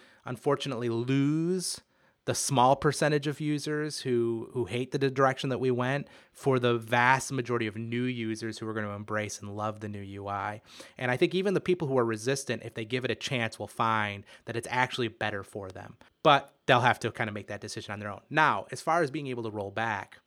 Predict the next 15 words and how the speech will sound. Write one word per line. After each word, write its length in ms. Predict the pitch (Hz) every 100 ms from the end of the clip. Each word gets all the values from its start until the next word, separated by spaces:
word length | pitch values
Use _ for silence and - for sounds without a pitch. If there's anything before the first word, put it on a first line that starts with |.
| _
we 420 | 147 131 156 190
have 340 | 170 170 175 -
created 400 | 170 147 156 135
a 20 |
mechanism 540 | 120 117 120 113 123
in 100 | 131
place 260 | - 110 104
because 280 | 107 123 113
we 100 | 120
are 80 |
shipping 440 | 117 - 131 139 117
with 180 | 120 127
the 80 |
deprecated 640 | 123 117 127 - 120 110 -
code 400 | 135 113 98